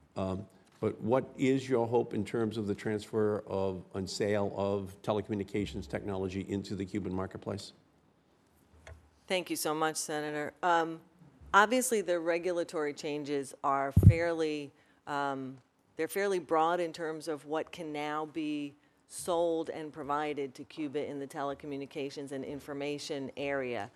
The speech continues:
Speaker 2: Uh, that may be, uh, hardware, whether it's, you know, cell phones or other forms of computers that,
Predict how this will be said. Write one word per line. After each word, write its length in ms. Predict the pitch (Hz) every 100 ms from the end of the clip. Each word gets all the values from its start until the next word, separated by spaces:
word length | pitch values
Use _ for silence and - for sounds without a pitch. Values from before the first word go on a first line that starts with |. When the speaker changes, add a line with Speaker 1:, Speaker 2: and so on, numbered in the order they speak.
| - - -
Speaker 2:
Uh, 200 | 151 139
that 240 | 139 147 165
may 200 | 160 160
be, 480 | 147 156 147 143 143 - _
uh, 200 | 143 127
hardware, 760 | 131 190 190 165 156 147 147 139
whether 340 | 143 139 139 139
it's, 340 | 135 - -
you 80 | 147
know, 200 | 135 131
cell 300 | 131 165 151
phones 460 | - 147 143 147
or 120 | 147 101
other 220 | 143 143
forms 340 | 147 147 143
of 140 | 143 -
computers 680 | 139 135 - 202 175 165 143
that, 200 | 147